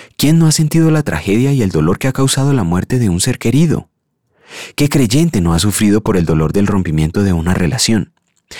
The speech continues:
el sufrimiento de una enfermedad o dolencia, o la angustia por tantas injusticias? En esta visión del cielo,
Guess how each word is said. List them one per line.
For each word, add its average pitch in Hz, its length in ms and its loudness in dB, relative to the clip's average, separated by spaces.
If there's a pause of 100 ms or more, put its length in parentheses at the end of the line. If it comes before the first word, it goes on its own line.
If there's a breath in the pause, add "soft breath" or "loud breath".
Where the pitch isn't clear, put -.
(180 loud breath)
el 120 120 2
sufrimiento 127 540 2
de 165 80 2
una 113 180 2
enfermedad 110 520 0
o 131 80 2
dolencia, 113 680 -2 (380 loud breath)
o 131 140 0
la 131 140 2
angustia 131 500 0
por 85 160 -2
tantas 98 360 -2
injusticias? 110 840 -2 (1000 loud breath)
En 131 160 2
esta 147 200 2
visión 104 360 0
del 78 140 0
cielo, 82 480 -2